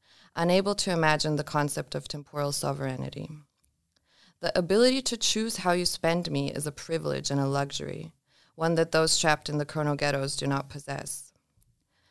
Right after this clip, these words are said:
Liberty of choice and temporal sovereignty represent a type of freedom, and its presence is intrinsically connected with financial resources and positioning within your society.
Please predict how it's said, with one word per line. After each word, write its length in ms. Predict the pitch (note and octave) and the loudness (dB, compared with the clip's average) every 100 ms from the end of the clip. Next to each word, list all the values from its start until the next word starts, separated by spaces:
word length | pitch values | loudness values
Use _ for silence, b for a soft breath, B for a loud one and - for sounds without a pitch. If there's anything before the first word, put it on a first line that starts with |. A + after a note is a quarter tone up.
| _ _ _ _ - | _ _ _ _ -2
Liberty 420 | G#3 C4 B3 A#3+ | 2 4 2 0
of 160 | A3+ | -2
choice 520 | - - D#3 D#3 - - | -2 2 2 2 -6 -4
and 160 | E3 D3+ | -2 0
temporal 420 | D#3+ D3 E3 E3 | -2 -2 0 0
sovereignty 800 | E3+ D#3+ D#3+ D3+ C#3+ C#3 D3 - - | 0 -2 0 0 0 -2 -6 -12 -4
represent 560 | D#3+ E3+ E3+ D#3+ D3+ - | -2 0 0 0 0 -4
a 60 | E3+ | -4
type 320 | - F3 - | -2 -2 -2
of 80 | F#3+ | -10
freedom, 520 | - E3 C#3+ C3+ - | -10 -6 -4 -4 -2
and 120 | D#3 | -2
its 140 | D#3 - | -2 -4
presence 560 | - F3 F#3 G3+ G#3+ | -4 -4 -2 -4 -4
is 160 | - - | -2 -2
intrinsically 640 | D#3+ - G3 G#3+ A#3 G#3 | -2 -2 0 0 -2 -4
connected 560 | F#3 D#3+ D3+ D3+ D#3 C#3+ | -4 -2 -2 -4 -8 -6
with 160 | C#3+ - | -6 -10
financial 600 | - D#3 D3+ E3+ - E3+ | -8 -4 -2 0 0 0
resources 680 | D3+ D3+ C#3+ C#3 - C#3 - | -2 -2 -4 -4 -6 -8 -6
and 180 | D3 D3 | -8 -8
positioning 560 | D3 E3 - C#3+ B2+ | -8 -6 -4 -4 -4
within 260 | C#3 C#3+ C#3+ | -6 -6 -4
your 140 | C#3+ | -2
society. 720 | - D3+ - C#3+ C#3+ B2 - | -4 -4 -4 -4 -4 -8 -12